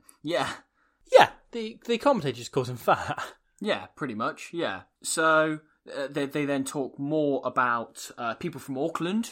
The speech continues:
Speaker 2: <laughs> Yes.
Speaker 1: So that's, that's a pretty hot topic at, on, uh, in this opening ceremony.
Speaker 2: Hey, give the people what they want, 'cause the people are from
Speaker 1: Right?
Speaker 2: Auckland.
Speaker 1: And then
Speaker 2: Invariably.
Speaker 1: my favourite part of this.
Speaker 2: So, right,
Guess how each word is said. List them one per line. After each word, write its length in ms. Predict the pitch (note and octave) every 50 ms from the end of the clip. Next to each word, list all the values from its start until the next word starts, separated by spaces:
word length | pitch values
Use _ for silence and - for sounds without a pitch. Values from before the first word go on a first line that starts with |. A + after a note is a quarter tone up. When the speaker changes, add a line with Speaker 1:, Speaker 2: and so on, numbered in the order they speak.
| - -
Speaker 2:
<laughs> 140 | B2+ - - -
Yes. 180 | C#3+ A#2+ A2
Speaker 1:
So 60 | - E3
that's, 120 | D#3+ D3+
that's 180 | - E3 E3 E3
a 40 | C#3+
pretty 220 | - F3+ D#3 C3+
hot 260 | A#2 - - C3 -
topic 380 | - - D#3+ E3 - G2+ - -
at, 140 | A2 - -
on, 320 | A#2 A#2 G#2+ G#2+ G2+ -
uh, 260 | - - B2 A2+ - B2+
in 100 | A#2+ A2+
this 160 | A2+ A2 -
opening 300 | B2+ B2 - A2 A2 G#2+
ceremony. 360 | - - A#2+ A2+ G#2+ G#2 G#2
Speaker 2:
Hey, 120 | G3+ F3+ C3+
give 200 | B2+ D3 D#3 E3+
the 60 | F#3+
people 240 | - G#3 F#3 D#3 D3
what 80 | C3+
they 80 | C3+ C3+
want, 360 | D3 D3+ B2+ G#2 F#2 - _
'cause 120 | - C3 B2+
the 60 | C3
people 280 | - G3+ G3+ - C#3+ C3+
are 120 | - B2+ C3
from 200 | - - D3 C#3
Speaker 1:
Right? 240 | C#3+ D3 C3+ A2 G#2
Speaker 2:
Auckland. 260 | G2+ - - - - - _ - - - - - - _
Speaker 1:
And 180 | - D#3+ F3+ F3+
then 220 | G3+ A3 G3 -
Speaker 2:
Invariably. 760 | A#2+ G#2+ D3 C3+ C3+ C3 B2+ A#2+ A#2 G#2 - G#2 G2 F#2+ F#2 -
Speaker 1:
my 180 | C#3 D3+ D3+
favourite 560 | C#3+ - - F3 F3 F#3+ G3 E3+ D3 C3+ - -
part 500 | - C#3+ A#2+ A2 F#2 - - - - - -
of 140 | C3 A#2+ -
this. 420 | - A2+ G#2 G2+ - - - - - - -
Speaker 2:
So, 640 | - - - - - - - - E4+ D#4 C4+ B3+ A3 - - _ _ _ _ -
right, 520 | G#3+ G3 G#3 A3+ G3+ E3+ C#3 C3 B2 B2